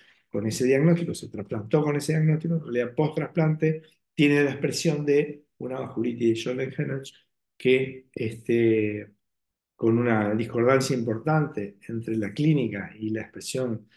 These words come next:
este, que tenía, que lo tratamos con ciclofosfamida y tuvo muy buena evolución. Esta es la distribución de la nefropatía I G A,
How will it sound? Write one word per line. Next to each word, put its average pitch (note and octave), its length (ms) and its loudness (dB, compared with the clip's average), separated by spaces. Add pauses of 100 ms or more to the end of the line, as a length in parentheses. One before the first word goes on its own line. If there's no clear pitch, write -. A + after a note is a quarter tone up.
(320)
este, G2+ 460 -6
que B2 100 0
tenía, C#3 500 2
que C3 80 0
lo G#2+ 140 0
tratamos A#2 360 -6
con B2+ 120 -6
ciclofosfamida A#2+ 640 -6
y A#2+ 100 -8
tuvo A#2 260 -2
muy A#2 260 -10
buena G2+ 180 -6
evolución. F#2+ 560 -14 (680)
Esta C3+ 240 2
es C3+ 60 6
la A#2+ 60 6
distribución A#2 460 0
de A#2+ 80 -2
la A2+ 80 0
nefropatía A2+ 480 -2
I A2 40 -2
G C#3+ 200 4
A, E3+ 360 2